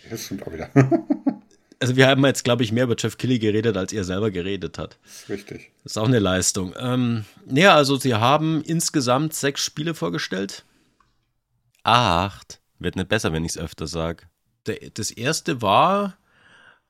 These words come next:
Speaker 2: eigentlich ein Spiel, das zuletzt, also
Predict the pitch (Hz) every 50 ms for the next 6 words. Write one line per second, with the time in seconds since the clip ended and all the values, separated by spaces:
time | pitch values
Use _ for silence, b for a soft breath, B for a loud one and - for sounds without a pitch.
0 | _ _ 151 143 - _ - - 85 92 98 - - 107 123 139 151 143 135 127
1 | - 131 - - - - 127 135 143 147 147 143 143 143 139 139 135 131 127 127
2 | 127 - _ - 120 107 - - - - - _ _ _ _ _ _ - - -
3 | 110 117 127 123 - - - - _ _ _ _ _ _ _ 117 107 123